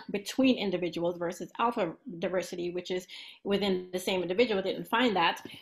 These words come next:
Um, and then they found that out of the ten genre of bacteria they were looking at, they found one strain to be associated with, um, race. Now, um, I, I bring this study up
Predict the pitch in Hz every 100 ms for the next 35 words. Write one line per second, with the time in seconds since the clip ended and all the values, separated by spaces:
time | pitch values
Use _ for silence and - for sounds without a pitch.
0 | - - 202 196 190 - 214 214 220 233
1 | 226 202 190 - _ 190 214 214 208 185
2 | - 202 190 180 175 _ _ - 247 233
3 | 233 233 233 226 - _ _ _ _ 202
4 | 214 226 226 190 180 180 180 - 214 190
5 | 175 262 254 208 - 254 - 190 202 185
6 | 170 196 214 240 - 208 196 202 180 175
7 | - - 185 - 180 175 175 - - -
8 | - 185 190 190 - 196 175 170 175 196
9 | - - - _ _ _ _ _ _ -
10 | - 220 233 240 233 202 - 214 214 214
11 | 202 - 214 214 269 269 269 247 226 -
12 | 185